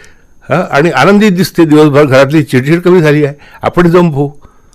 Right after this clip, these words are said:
आणि मग तो, तो मग कुटुंब जुळलं जातं. ते मग लहान मुलं, आज क-, युवकांची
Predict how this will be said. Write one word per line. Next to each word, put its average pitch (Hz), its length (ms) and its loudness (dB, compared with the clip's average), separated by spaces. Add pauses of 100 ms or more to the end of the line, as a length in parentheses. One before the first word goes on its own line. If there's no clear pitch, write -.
(100)
आणि 156 160 2
मग 185 120 2
तो, 180 360 0
तो 160 60 0
मग 180 120 0
कुटुंब 208 400 0
जुळलं 156 300 4
जातं. 113 240 -2
ते 135 60 0
मग 147 160 -2
लहान 135 260 0
मुलं, 139 220 0
आज 123 220 0
क-, - 180 -12 (100)
युवकांची 160 760 0